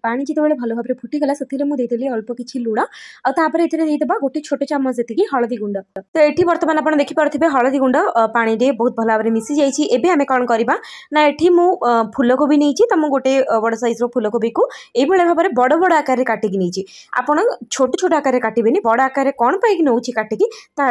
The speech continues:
ସେଟା ମୁଁ ଆପଣଙ୍କୁ ଭିଡ଼ିଓରେ ଦେଖାଉଛି। ବାସ୍ ଆପଣ ବିନା ସ୍କିପ୍ କରି ଭିଡ଼ିଓକୁ ୱାଚ୍ କରନ୍ତୁ। ତ ଏବେ ଆମେ କ'ଣ କରିବା, ଫୁଲକୋବିକୁ ଭଲ ଭାବରେ ମୁଁ ଧୋଇ ନେଇଥିଲି, ତାକୁ, ଅ, ମାନେ ସେଥିରେ ଅଳ୍ପ ଟିକେ ବେକିଂ ସୋଡ଼ା ପକେଇକି ତାକୁ ପାଣିରେ ମୁଁ ଦି-, ଦୁଇରୁ ତିନି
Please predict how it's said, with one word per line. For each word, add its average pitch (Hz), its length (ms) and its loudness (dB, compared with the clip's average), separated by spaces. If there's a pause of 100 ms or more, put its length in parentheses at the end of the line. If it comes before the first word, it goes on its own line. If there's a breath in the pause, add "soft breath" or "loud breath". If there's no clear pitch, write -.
(160)
ସେଟା 277 160 0
ମୁଁ 349 120 4
ଆପଣଙ୍କୁ 254 300 -2
ଭିଡ଼ିଓରେ 233 340 0
ଦେଖାଉଛି। 214 380 0
ବାସ୍ 247 200 -4
ଆପଣ 247 120 -4 (520)
ବିନା 269 340 2
ସ୍କିପ୍ 262 200 -6
କରି 226 220 0
ଭିଡ଼ିଓକୁ 233 320 0 (360)
ୱାଚ୍ 208 240 0
କରନ୍ତୁ। 175 280 -2 (420 loud breath)
ତ - 20 -10 (160)
ଏବେ 466 200 4
ଆମେ 415 120 2
କ'ଣ 330 200 2
କରିବା, 233 300 0 (440 loud breath)
ଫୁଲକୋବିକୁ 370 480 2 (100)
ଭଲ 262 280 0
ଭାବରେ 294 260 0
ମୁଁ 285 200 2
ଧୋଇ 254 260 0
ନେଇଥିଲି, 247 340 0 (320 loud breath)
ତାକୁ, 233 220 0 (320)
ଅ, 226 40 2 (220)
ମାନେ 233 160 0
ସେଥିରେ 247 320 -2
ଅଳ୍ପ 208 160 -2 (100)
ଟିକେ 240 240 0
ବେକିଂ 208 240 -2 (160)
ସୋଡ଼ା 220 300 0
ପକେଇକି 214 380 -2 (100)
ତାକୁ 233 160 -2 (100)
ପାଣିରେ 196 300 2 (100)
ମୁଁ 277 140 0
ଦି-, 214 220 -4
ଦୁଇରୁ 208 280 0
ତିନି 196 140 -2